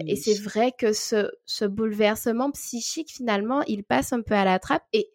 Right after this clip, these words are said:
Speaker 1: souvent, lors des visites, heu, on va demander comment va le bébé, heu, et c'est vrai que c'est plutôt rare <laughs> qu'on demande à la maman comment elle va.
Speaker 2: <laughs>
Speaker 1: Et la maman elle-même, alors,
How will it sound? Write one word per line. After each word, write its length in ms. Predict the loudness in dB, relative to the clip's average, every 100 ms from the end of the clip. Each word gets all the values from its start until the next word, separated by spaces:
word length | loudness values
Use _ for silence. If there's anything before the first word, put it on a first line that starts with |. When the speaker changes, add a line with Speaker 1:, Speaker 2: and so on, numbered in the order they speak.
| _
Speaker 1:
souvent, 360 | -8 -4 0 0 6
lors 200 | 6 6
des 140 | 0
visites, 720 | 0 -6 -6 -4 -2 -4 0
heu, 640 | 4 6 8 8 6 6 4
on 120 | 2
va 160 | 2 2
demander 380 | 2 4 4
comment 240 | 4 4 6
va 160 | 6 4
le 80 |
bébé, 720 | 4 2 4 4 6 6 6 6
heu, 460 | 6 6 6 4 2 2
et 120 | -2
c'est 280 | 0 0 2
vrai 240 | 4 4 4
que 180 | 4 2
c'est 240 | 4 0
plutôt 480 | 0 -4 -6 2 2
rare 460 | 4 4 4 0 -4 4
<laughs> 440 | 6 8 6 4 -2
qu'on 180 | -4
demande 360 | 0 0 4 4
à 60 | 4
la 100 | 4
maman 320 | 0 0 0
comment 300 | 2 6 6
elle 220 | 6 4
va. 220 | 6 4 2 -8 -14
Speaker 2:
<laughs> 240 | -12 2
Speaker 1:
Et 100 | 4
la 140 | 6 4
maman 300 | 2 4 2 4
elle-même, 600 | 4 4 4 4 4 2 4
alors, 300 | 4 4